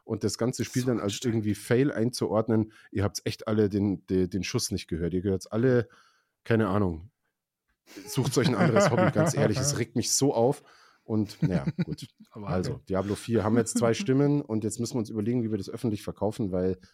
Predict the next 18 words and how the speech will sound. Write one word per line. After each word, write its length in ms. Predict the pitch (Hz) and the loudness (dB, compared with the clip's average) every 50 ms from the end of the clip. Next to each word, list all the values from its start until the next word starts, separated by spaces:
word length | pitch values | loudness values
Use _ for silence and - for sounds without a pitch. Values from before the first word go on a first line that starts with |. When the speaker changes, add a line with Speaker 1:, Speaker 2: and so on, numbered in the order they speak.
| _ _ | _ _
Speaker 1:
wenn 140 | - 107 104 | -6 -4 -2
wir 60 | 104 | -2
jetzt 120 | 101 98 - | -2 -4 -4
irgendwo 200 | 117 107 95 87 | -4 -4 -2 -2
hinschreiben, 340 | 117 120 - 117 107 104 - | -2 -4 -2 -2 -2 -2 -2
"Overhyped 500 | 98 104 113 98 87 98 98 - - - | -2 -2 0 0 0 0 -2 -2 -4 -2
Diablo 260 | 87 85 87 95 90 | -2 -2 -2 -4 -6
vier", 240 | - - - 113 101 | -10 -6 -6 -4 -4
dann 140 | 104 92 80 | -2 -4 -6
ist 100 | 92 98 | -6 -10
es 120 | 87 - | -10 -10
auch 120 | 71 - - | -10 -12 -12
das 140 | - - | -16 -18
falsche 260 | - - 76 76 - 78 | -14 -12 -12 -12 -12 -12
Signal, 320 | 73 73 - 76 73 76 | -14 -12 -10 -10 -10 -8
ganz 160 | 82 80 80 | -8 -10 -12
im 80 | 80 73 | -12 -10
Gegenteil. 440 | 80 85 82 80 - - 76 73 | -8 -8 -8 -8 -10 -10 -10 -10